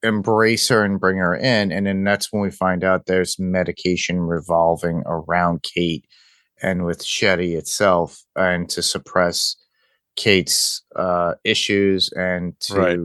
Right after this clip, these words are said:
Speaker 1: tame her. It's like taming an animal, a wild
Speaker 2: Yeah, it
Speaker 1: beast.
Speaker 2: was the whole manipulation from the very beginning on how can, how can she use and exploit what she's gone through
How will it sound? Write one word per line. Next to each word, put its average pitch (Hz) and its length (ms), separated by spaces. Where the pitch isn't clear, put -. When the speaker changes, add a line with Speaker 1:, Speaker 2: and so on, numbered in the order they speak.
Speaker 1:
tame 139 360
her. 78 320
It's - 180
like 127 140
taming 127 460
an 101 120
animal, 95 460
a - 20
wild 85 360
Speaker 2:
Yeah, 135 220
it 123 60
Speaker 1:
beast. 139 120
Speaker 2:
was 156 180
the 156 120
whole 156 220
manipulation 131 960
from 104 180
the 98 80
very 104 300
beginning 107 560
on 92 140
how 90 180
can, 123 320
how 135 260
can 147 240
she - 240
use 117 460
and 95 100
exploit 104 640
what 95 460
she's 98 380
gone 120 320
through 80 320